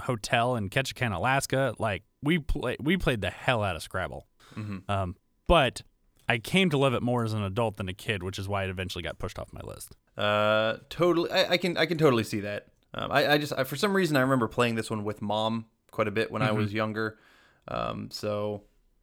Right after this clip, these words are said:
Speaker 2: that, that just kind of, I definitely have nostalgic value for there. Uh,
Speaker 1: Yeah.
Speaker 2: the game was, was apparently created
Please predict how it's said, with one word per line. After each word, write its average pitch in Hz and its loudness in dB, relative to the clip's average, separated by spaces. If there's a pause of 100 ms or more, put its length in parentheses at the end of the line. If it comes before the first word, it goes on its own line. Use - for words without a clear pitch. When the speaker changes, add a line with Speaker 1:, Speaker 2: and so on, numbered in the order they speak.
(500)
Speaker 2:
that, 117 -4
that 113 -4
just 101 -12
kind 107 -4
of, 101 -8
I 104 -10
definitely 107 -4
have 104 -4
nostalgic 104 -8
value 104 -6
for 107 -8
there. 113 0 (280)
Uh, 107 2
Speaker 1:
Yeah. 113 0
Speaker 2:
the 104 -2
game 147 4
was, 156 0 (180)
was 113 -2
apparently 113 -2
created 110 0